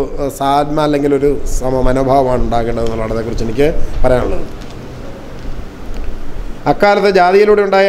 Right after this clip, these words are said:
degradation ജാതിയിലൂടെ തന്നെ upgrade ചെയ്യുകയല്ലേ ഗുരു ചെയ്തത്, മറ്റെന്താണ് ഒരു വഴി? ഭീകരമായ ജാതി വ്യവസ്ഥയാണ് അന്നുണ്ടായിരുന്നത്. അന്നത്തെ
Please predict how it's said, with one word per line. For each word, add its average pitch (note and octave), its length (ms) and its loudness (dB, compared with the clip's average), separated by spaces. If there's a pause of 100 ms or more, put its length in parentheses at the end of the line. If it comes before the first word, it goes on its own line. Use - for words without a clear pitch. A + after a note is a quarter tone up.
(140)
degradation F#3+ 500 0 (140)
ജാതിയിലൂടെ F#3+ 500 2 (100)
തന്നെ F3+ 200 0 (440)
upgrade G3 400 2
ചെയ്യുകയല്ലേ F3+ 500 2
ഗുരു F3 220 2
ചെയ്തത്, D#3 360 2 (460)
മറ്റെന്താണ് F3+ 440 2
ഒരു E3+ 140 0
വഴി? D#3+ 180 2 (380)
ഭീകരമായ F#3 420 2 (140)
ജാതി E3+ 240 2
വ്യവസ്ഥയാണ് E3 500 0
അന്നുണ്ടായിരുന്നത്. D3 760 0 (800)
അന്നത്തെ E3 280 2